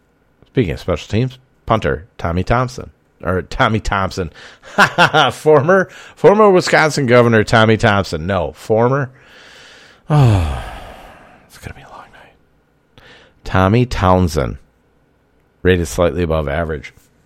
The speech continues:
<laughs> Oh my God, weak side, uh, weak side D N. Frank Clark, rated slightly below average. His backup, Ta-,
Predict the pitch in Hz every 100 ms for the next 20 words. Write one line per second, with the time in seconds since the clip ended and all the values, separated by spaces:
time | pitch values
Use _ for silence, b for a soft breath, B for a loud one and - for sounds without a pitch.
0 | _ _ _ _ _ - - _ _ _
1 | _ _ _ _ _ _ _ B 123 B
2 | B B B B - 113 110 101 90 95
3 | 92 90 95 107 - 120 104 95 - 113
4 | 95 92 92 98 110 - 107 95 101 98
5 | 90 87 - _ _ _ _ _ _ _
6 | _ _ _ _ _ _ - _ - 127
7 | 123 107 127 117 95 - - _ - 101
8 | 98 95 - 113 104 90 95 95 95 90
9 | 82 113 110 110 104 - B B B B
10 | 110 104 110 110 110 104 110 104